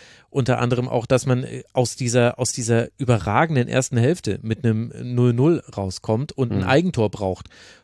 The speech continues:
Speaker 1: um diesen
Speaker 2: <laughs>
Speaker 1: Sieg, äh, zu holen. Das wären jetzt mal so zwei Haare, die ich dir mal vorschlagen würde. Was ist denn dein Gefühl?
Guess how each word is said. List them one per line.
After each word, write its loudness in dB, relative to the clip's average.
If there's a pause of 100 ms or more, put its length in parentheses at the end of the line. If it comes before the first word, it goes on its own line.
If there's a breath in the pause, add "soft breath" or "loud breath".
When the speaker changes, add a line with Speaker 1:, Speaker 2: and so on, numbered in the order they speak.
(140)
Speaker 1:
um -2 (180)
diesen -2
Speaker 2:
<laughs> -20
Speaker 1:
Sieg, -6
äh, -8 (120)
zu -4
holen. 0
Das -2
wären 4
jetzt 0
mal 4
so 0
zwei 2
Haare, 4
die -4
ich -6
dir 2
mal 0
vorschlagen 0
würde. -4 (460 loud breath)
Was 0
ist -4
denn 2
dein 2
Gefühl? 0